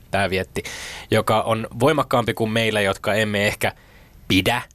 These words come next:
häviämisestä tai harmistumme pieneksi hetkeksi, jos tämänpäiväinen lenkki on vähän hitaampi kuin eilinen, mutta jotka myös pääsemme siitä yli aika vaivattomasti, koska tajuamme elämässä olevan aika paljon tärkeämpiäkin asioita.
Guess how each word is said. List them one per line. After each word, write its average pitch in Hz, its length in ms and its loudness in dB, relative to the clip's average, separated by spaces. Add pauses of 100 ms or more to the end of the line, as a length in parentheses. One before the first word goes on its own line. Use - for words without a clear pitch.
(100)
häviämisestä 120 800 0
tai 110 180 2
harmistumme 110 720 0
pieneksi 117 480 0
hetkeksi, 117 440 0
jos 107 180 0
tämänpäiväinen 104 600 0
lenkki 101 320 -2
on 98 60 0
vähän 101 200 0
hitaampi 101 360 0
kuin 95 200 0
eilinen, 104 320 2
mutta 151 260 2
jotka 196 240 2
myös 160 160 4
pääsemme 139 380 0
siitä 127 240 2
yli 101 260 0
aika 101 240 0
vaivattomasti, 92 640 -2
koska - 360 -4 (680)
tajuamme 90 440 0
elämässä 85 340 -2
olevan 87 260 -2
aika 87 120 -6
paljon 85 180 -4
tärkeämpiäkin - 640 -2
asioita. - 300 -8